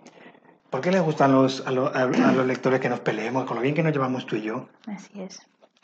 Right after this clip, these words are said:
Speaker 1: Técnicamente eso se traduce, bueno, con el uso de un narrador, que es un narrador cuasi omnisciente, un narrador cámara,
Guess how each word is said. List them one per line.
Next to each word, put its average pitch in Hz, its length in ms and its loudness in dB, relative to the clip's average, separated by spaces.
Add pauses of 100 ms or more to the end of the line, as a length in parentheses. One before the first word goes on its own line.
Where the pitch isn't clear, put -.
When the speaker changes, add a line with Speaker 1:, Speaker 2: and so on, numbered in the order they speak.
(600)
Speaker 1:
Técnicamente 220 640 10
eso 214 140 8
se 190 100 0
traduce, 208 680 8
bueno, 165 160 8
con 139 120 10
el 147 60 10
uso 165 160 8
de 175 60 12
un 170 80 10
narrador, 160 600 12
que 160 100 8
es 147 60 4
un 151 80 6
narrador 147 440 10
cuasi 151 240 6
omnisciente, 190 480 6
un 160 80 8
narrador 143 340 8
cámara, 190 520 6